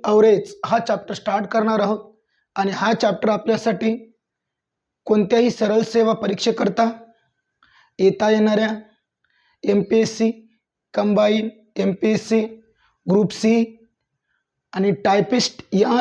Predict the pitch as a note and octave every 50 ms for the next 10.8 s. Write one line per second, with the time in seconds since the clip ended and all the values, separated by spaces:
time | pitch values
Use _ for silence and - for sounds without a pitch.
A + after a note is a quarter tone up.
0 | B3 - A3 F#3 E3 E3 A3 G#3+ G#3 - A3+ A3 A3 A3+ G3+ G3 - A3+ A3 -
1 | - A#3 G#3+ G#3 G#3 G3+ G#3+ A#3+ A#3+ A#3+ A#3 - - A#3 - - F#3 F3 D#3+ -
2 | - G3+ G3 G3 G3 A3+ A#3 - - - _ _ _ _ _ _ _ _ _ _
3 | _ _ _ _ F#3+ G3+ G#3 G3+ G#3+ A#3 - - A#3 A#3 A3 G#3+ - A#3 A#3 A#3
4 | - G#3+ - - A#3+ A3 - - G3 F#3+ F#3 F#3 F3+ F#3 F#3 E3 F3 E3+ - -
5 | - _ _ _ _ _ _ _ _ _ _ _ _ - F#3+ E3+ - A3 G3+ A3
6 | A#3 A3+ - A#3 A3 A3 B3 A#3+ A#3+ A#3 A#3+ A#3+ - - A3 A3 A3 A#3 A3+ A3+
7 | A#3 A#3+ B3 A#3+ - - _ _ _ _ _ _ _ - - A#3 A3 A3+ B3+ A#3+
8 | - B3+ A#3 A#3+ A3 G3+ F#3 D3+ F3 G3+ - - F#3+ F#3+ F#3 F3+ - - E3+ D#3
9 | D3 - - _ _ _ _ _ _ _ _ _ _ _ _ _ _ _ - G3+
10 | G#3+ G#3+ A#3 A#3+ C4 B3 - - - G#3+ G3 F#3+ F#3+ F3+ D#3+ F3